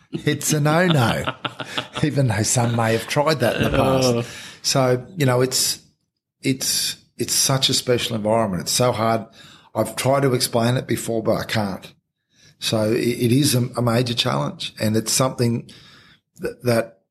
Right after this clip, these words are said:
Speaker 1: rather than telling people, you know, it's okay to feel bad. You just gotta understand why you feel bad, and you gotta understand it's not okay to stay that way. You know, but you're going to. <laughs> You know, like if, you know, an extreme example, this is not a,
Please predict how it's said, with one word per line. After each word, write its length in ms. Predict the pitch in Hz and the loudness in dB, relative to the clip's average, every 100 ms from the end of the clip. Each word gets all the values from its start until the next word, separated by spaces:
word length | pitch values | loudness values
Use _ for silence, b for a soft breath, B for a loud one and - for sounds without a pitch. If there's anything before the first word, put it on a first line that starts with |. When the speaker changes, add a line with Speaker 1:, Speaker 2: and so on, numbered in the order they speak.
| _ _ _ | _ _ _
Speaker 1:
rather 360 | - 123 156 165 | -2 0 2 4
than 400 | 135 117 113 92 - | 4 4 0 -4 -4
telling 280 | 123 120 123 | 0 0 0
people, 280 | 123 - | -2 -2
you 60 | 123 | 2
know, 120 | 110 | 2
it's 140 | 113 - | 2 0
okay 480 | 139 151 - 123 | 0 0 2 2
to 80 | 123 | 2
feel 240 | - 120 101 | 2 2 2
bad. 360 | 104 90 87 | 0 -2 -4
You 100 | 107 | -2
just 160 | 113 - | -2 2
gotta 160 | 120 | 2
understand 380 | 104 101 113 107 | 2 2 2 0
why 180 | 101 113 | 2 2
you 100 | 127 | 2
feel 240 | 127 131 | 2 2
bad, 320 | 117 117 131 147 | 2 0 0 -2
and 120 | 107 | -2
you 60 | |
gotta 220 | 101 101 95 | 0 0 2
understand 580 | 101 95 110 101 101 - _ - | 0 0 2 0 -2 -10 _ -6
it's 340 | 110 - - | -2 -2 0
not 160 | 117 104 | 0 2
okay 380 | 98 - 101 | 0 0 0
to 60 | 95 | 0
stay 280 | - 110 98 | 0 2 2
that 220 | 95 - | 0 -2
way. 260 | 82 - - _ b b b b b - | -4 -6 -12 _ b b b b b -10
You 60 | |
know, 80 | - - - | -10 -10 -4
but 180 | 104 92 | -2 0
you're 100 | 117 | 0
going 260 | 123 147 | 2 2
to. 200 | - 98 - _ _ _ | 2 -2 -6 _ _ _
<laughs> 60 | - B B B B B | -12 B B B B B
You 100 | - | 0
know, 80 | 117 | 2
like 200 | 110 113 | 2 2
if, 360 | 117 107 - - B B B B B B _ _ _ _ - | 0 0 -6 -12 B B B B B B _ _ _ _ -2
you 100 | 123 | 0
know, 120 | 104 | 2
an 80 | 110 | 2
extreme 440 | 110 - 143 139 | 0 0 0 2
example, 460 | 113 101 101 92 123 | 2 2 0 2 2
this 200 | 113 - | 2 2
is 120 | 104 | 2
not 220 | 113 104 | 2 2
a, 180 | 95 90 | 2 -2